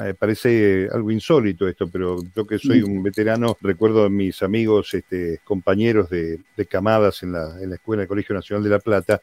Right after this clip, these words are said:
Speaker 1: que, mm, este, teníamos la universidad a la mano y veíamos llegar a la capital de la provincia de Buenos Aires, eh, jóvenes, este, compañeros de Pigüé, de Tapalqué, de, qué sé yo, de Trenquelauquen,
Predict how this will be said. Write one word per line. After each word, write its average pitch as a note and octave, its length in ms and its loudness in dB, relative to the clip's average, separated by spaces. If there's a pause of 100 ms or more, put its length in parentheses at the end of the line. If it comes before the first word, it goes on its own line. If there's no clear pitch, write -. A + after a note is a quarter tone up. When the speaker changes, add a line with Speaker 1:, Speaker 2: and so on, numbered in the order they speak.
Speaker 1:
que, A#2+ 320 6
mm, A2 240 -2
este, F#2+ 320 0
teníamos A2 540 0
la G#2+ 80 2
universidad G2 500 0
a A2 40 2
la A2 100 2
mano G#2 500 0
y A2 100 2
veíamos B2+ 600 4
llegar A2 460 2 (100)
a G2+ 80 -8
la F#2 120 -4
capital G2 380 0
de A#2+ 60 2
la A2+ 80 2
provincia A2 400 -2
de A2+ 80 0
Buenos A2+ 220 -4
Aires, G#2 420 0 (140)
eh, F#2+ 200 0
jóvenes, C3+ 640 0
este, F#2 220 -6
compañeros G2+ 520 -4
de G2 80 -2
Pigüé, A2+ 720 2
de F#2+ 160 0
Tapalqué, F#2+ 800 0
de, F2+ 400 -2
qué G2 120 -6
sé E2+ 180 -16
yo, D#2+ 160 -16 (140)
de G2 80 -10
Trenquelauquen, A2+ 760 0